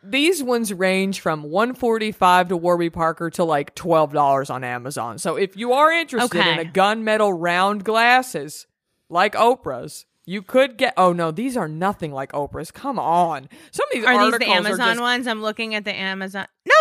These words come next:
Speaker 2: these are, these are like, oh, these are like Scrooge glasses.
Speaker 1: Oh, are
Speaker 2: I
Speaker 1: they,
Speaker 2: just
Speaker 1: like,
Speaker 2: clicked the
Speaker 1: little?
Speaker 2: first
Speaker 1: Are they, like,
Speaker 2: No, I just clicked
Speaker 1: John
Speaker 2: the first
Speaker 1: Lennon?
Speaker 2: anim-, yeah, they're like little tiny, like, monocles, like,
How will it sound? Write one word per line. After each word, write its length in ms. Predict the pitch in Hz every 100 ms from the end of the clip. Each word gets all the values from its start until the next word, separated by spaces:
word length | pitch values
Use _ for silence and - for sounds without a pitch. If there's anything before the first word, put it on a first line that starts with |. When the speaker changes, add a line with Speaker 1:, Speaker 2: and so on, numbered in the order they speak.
| 523
Speaker 2:
these 160 | 523
are, 200 | 480 554
these 180 | 349 403
are 140 | 480 440
like, 120 | 392 -
oh, 180 | 277 254
these 140 | 294 339
are 100 | 440
like 140 | 320 -
Scrooge 600 | - 269 285 302 294 226
glasses. 800 | 196 165 170 - 104 208 208 180 -
Speaker 1:
Oh, 300 | 214 220 208 214
are 80 |
Speaker 2:
I 20 | 220
Speaker 1:
they, 60 |
Speaker 2:
just 80 | 285
Speaker 1:
like, 120 | 240 202
Speaker 2:
clicked 120 | 196
the 60 |
Speaker 1:
little? 180 | 202 233
Speaker 2:
first 320 | 285 311 - _ _
Speaker 1:
Are 80 | -
they, 100 | 226 240
like, 200 | 214 320
Speaker 2:
No, 80 |
I 100 | 381
just 140 | 370 427
clicked 160 | 453
Speaker 1:
John 120 | 240 226
Speaker 2:
the 40 |
first 140 | 370
Speaker 1:
Lennon? 140 | 208 214
Speaker 2:
anim-, 220 | 294 330
yeah, 120 | 330 320
they're 140 | 262
like 160 | 262 262
little 240 | 277 302 294
tiny, 320 | 277 269 262
like, 120 | 240
monocles, 560 | 247 220 226 233 226 220
like, 140 | 233